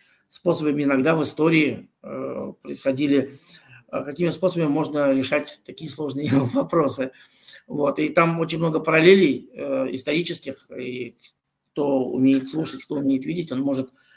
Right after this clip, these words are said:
понять, э, все эти, услышать эти рифмы и понять, а, что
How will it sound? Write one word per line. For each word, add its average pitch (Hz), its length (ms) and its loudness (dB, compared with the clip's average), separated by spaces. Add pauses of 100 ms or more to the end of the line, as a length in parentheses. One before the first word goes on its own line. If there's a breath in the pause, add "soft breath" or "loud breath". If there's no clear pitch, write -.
(260 soft breath)
понять, 147 500 0
э, - 480 -18 (440)
все - 200 -6
эти, 143 140 -6
услышать - 640 -8
эти 139 140 0
рифмы 156 380 2
и 135 60 2
понять, 143 540 2 (560 soft breath)
а, 135 300 -2
что 131 840 2